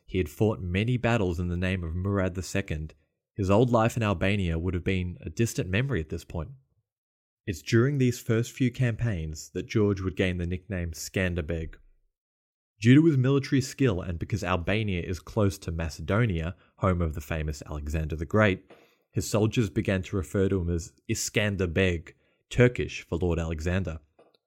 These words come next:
As time went on, this was bastardized into other languages and eventually became Skanderbeg. If that seems like a stretch to you, <laughs> hey, I don't know what to tell you, that's the story. But we'll refer to him as Skanderbeg going forward.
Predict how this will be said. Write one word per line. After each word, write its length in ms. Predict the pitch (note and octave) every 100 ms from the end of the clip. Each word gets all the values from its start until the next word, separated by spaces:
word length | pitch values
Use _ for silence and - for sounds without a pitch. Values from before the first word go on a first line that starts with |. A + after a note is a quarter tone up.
| _ _ _ -
As 140 | F#2+
time 260 | - C3 C#3
went 140 | A#2
on, 200 | G#2 F2
this 200 | F#2 -
was 120 | F2+
bastardized 800 | D#2+ F#2 A2+ - G2 E2 D#2 -
into 240 | F2 E2
other 140 | F#2+ F#2+
languages 600 | F2 F2+ E2+ D2 D#2+ -
and 100 | E2+
eventually 500 | E2+ F#2+ A2 - E2
became 480 | D#2+ E2+ E2+ E2 E2+
Skanderbeg. 680 | - - F#2 F2 D#2+ D#2 E2 - _ _ _ _ _ _ _
If 120 | G#2+ F2
that 160 | A2+
seems 220 | - A#2
like 140 | G2+ F#2+
a 60 |
stretch 340 | F#2+ G#2 F2+ -
to 100 | G2+
you, 160 | F#2 - -
<laughs> 0 |
hey, 320 | G#2+ G#2+ F#2 -
I 60 | G#2
don't 120 | F#2+
know 60 |
what 120 | F2+ F2
to 80 | -
tell 180 | F2
you, 80 | D#2+
that's 200 | F2+ F#2
the 80 | F2+
story. 400 | - F2 E2 D2+ - _ _ _ -
But 80 | A2+
we'll 220 | A2+ C3
refer 300 | A#2 - G#2+
to 120 | G2
him 100 | D#2
as 120 | - -
Skanderbeg 640 | - F#2+ F2 D#2 D#2+ -
going 220 | - E2 D#2+
forward. 360 | - E2 D#2